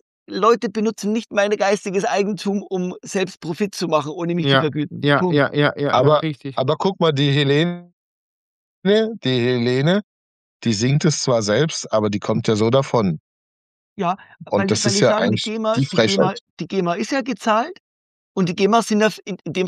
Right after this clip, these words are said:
Speaker 1: die gema, ja, also die, die nimmt jetzt nicht m-, meine Version und füttert damit irgendwas, sondern tatsächlich hat sich da einer hingesetzt, ob man die Version jetzt mag oder nicht. Ich find zum Beispiel die S-,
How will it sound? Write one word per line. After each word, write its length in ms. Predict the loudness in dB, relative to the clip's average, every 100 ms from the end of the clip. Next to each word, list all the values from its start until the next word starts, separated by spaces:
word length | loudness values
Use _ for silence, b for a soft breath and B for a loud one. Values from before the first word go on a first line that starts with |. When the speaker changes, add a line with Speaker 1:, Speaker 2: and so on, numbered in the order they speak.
| -6
Speaker 1:
die 120 | -4
gema, 360 | 0 2 2 -2 -8 _ _ -4
ja, 180 | 0 0 -2
also 160 | -4
die, 160 | -2 -2
die 240 | -2 -2 -4
nimmt 320 | 0 2 2 2
jetzt 220 | 0 2
nicht 320 | 0 -2 -10 _ _ _ _ _ _ -18
m-, 280 | -12 -10 -12 _ -4
meine 400 | 0 2 2 2
Version 480 | 2 0 2 2 2
und 120 | 0
füttert 420 | -2 -2 0 0
damit 240 | 0 -2 -2
irgendwas, 320 | -2 -2 0
sondern 240 | 0 -2 -4 -6
tatsächlich 580 | -6 -2 -2 -2 -6 -8 _ _ -6
hat 140 | -4
sich 140 | -2 2
da 80 | 2
einer 180 | 2
hingesetzt, 560 | 0 0 0 0 -2 -4 _ _ _
ob 120 | 0
man 120 | 2 0
die 100 | 2
Version 320 | 2 0 -10
jetzt 140 | -8
mag 280 | -2 -2 -2
oder 160 | -4 -4
nicht. 200 | -4 -4
Ich 100 | -2
find 240 | -2 -2 -6
zum 120 | 0
Beispiel 260 | 0 0 -4
die 80 |
S-, 140 | -6